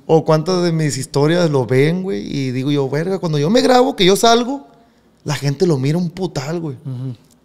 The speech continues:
Speaker 1: Pero cuando subo algo de que, ah, alguna promoción o algún anuncio y
Speaker 2: No
Speaker 1: eso,
Speaker 2: lo ve.
Speaker 1: es menos, ¿no?
Speaker 2: Es menos.
Speaker 1: Pero, pero, te digo, no sé si a lo mejor ya grabándome yo o
Speaker 2: Sí, puede que, que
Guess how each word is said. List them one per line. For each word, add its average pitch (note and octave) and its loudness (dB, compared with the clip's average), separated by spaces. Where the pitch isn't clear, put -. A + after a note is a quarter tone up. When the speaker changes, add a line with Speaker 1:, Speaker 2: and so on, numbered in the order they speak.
Speaker 1:
Pero F3 2
cuando D#3 0
subo A3 2
algo G#3+ 2
de G#3+ 6
que, D#3 -2
ah, F3+ -2
alguna D#3 -2
promoción C#3 -4
o D3 -4
algún C3+ -8
anuncio C#3 -4
y - 0
Speaker 2:
No D3 0
Speaker 1:
eso, C#3 -2
Speaker 2:
lo C3+ -4
ve. C3+ -10
Speaker 1:
es C#3 2
menos, D3 2
¿no? D3 -4
Speaker 2:
Es F3 -6
menos. C#3 -8
Speaker 1:
Pero, C3 -4
pero, C#3 -2
te E3 2
digo, E3 2
no D3 -2
sé D3+ 0
si E3+ 2
a D3+ 2
lo C#3+ -2
mejor C3+ -2
ya C#3 0
grabándome D3 -2
yo A#2 -4
o C#3 -2
Speaker 2:
Sí, D#3+ -8
puede C3+ -10
que, B2 -12
que A#2 -14